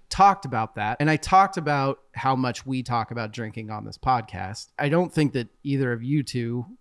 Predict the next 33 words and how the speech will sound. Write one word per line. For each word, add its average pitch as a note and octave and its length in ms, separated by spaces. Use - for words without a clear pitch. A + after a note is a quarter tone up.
I, G#3 140
I F#3+ 80
wanna A#3+ 280
get F#3+ 280
your D3 600
point C#3 300
of B2 80
view B2+ 200
on B2 120
it, A#2+ 100
Evil, A#2+ 440
because C#3 720
you D3+ 160
don't E3 300
strike F#3 320
me D#3 100
as C3+ 100
the C3 120
type, C3 360
I D3+ 60
know F3 200
that, G#3+ 140
like, C3+ 200
with C3+ 160
the B2 80
holidays, B2 580
you B2+ 120
do A#2+ 500
a A2+ 100
reset A#2 540
after A#2 400
for A2 340
your G2 280